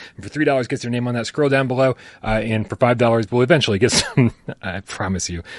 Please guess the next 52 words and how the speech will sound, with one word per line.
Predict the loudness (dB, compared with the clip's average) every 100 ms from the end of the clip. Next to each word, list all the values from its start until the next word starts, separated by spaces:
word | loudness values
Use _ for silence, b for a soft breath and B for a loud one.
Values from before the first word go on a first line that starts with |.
| B
we'll | -6 2
eventually | 2 4 4
get | 4
some, | 2 -2 -2
uh, | -6 -8 -8 -10 -14 -16 -10
bonus | -2 -2 -2
videos. | -2 -2 -2 -4
I'm | -2
sort | 0 2
of |
on | 2
vacation | 0 0 0 0 -2 -4
for | -4
this | -4 -2
week. | -2 -2 B B B
I'm | -6 -6
just | -6
doing | -2 -2 0
Gamescasts, | -2 -2 -2 -2 -4 -10 -10
you | -8
know, | -8 -12 _
so | -12
I | -10
can | -8
hang | -8 -8
out | -6
with | -8
everybody | -8 -6 -6
and | -6
have | -8 -10
a |
good | -6
time | -2 -2 -4 B B B
and | -12
remind | -8 -8
people | -8 -8
that | -10 -12
this | -12 -8
channel | -6 -6
still | -4 -4
exists. | -2 2 2 0 B B B -10
Um, | -8 -6
but | -6 -8 -8
I | -8
swear | -8 -4 0 2 0 -4 -12 _ -8
once, | -6 -4
uh, | -4
the | -2
weekend | -2 -2 -4
rolls | -4
around, | -4 -4
I'm | -4